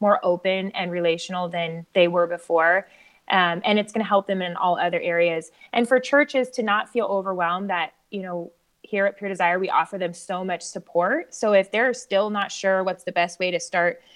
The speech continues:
their groups or how to train their leaders, to, to not hesitate to call us or,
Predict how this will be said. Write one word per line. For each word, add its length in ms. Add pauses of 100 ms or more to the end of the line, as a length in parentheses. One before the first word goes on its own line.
(120)
their 140
groups 400
or 80
how 120
to 80
train 280
their 140
leaders, 460 (260)
to, 200 (360)
to 120
not 240
hesitate 560
to 60
call 400
us 380
or, 360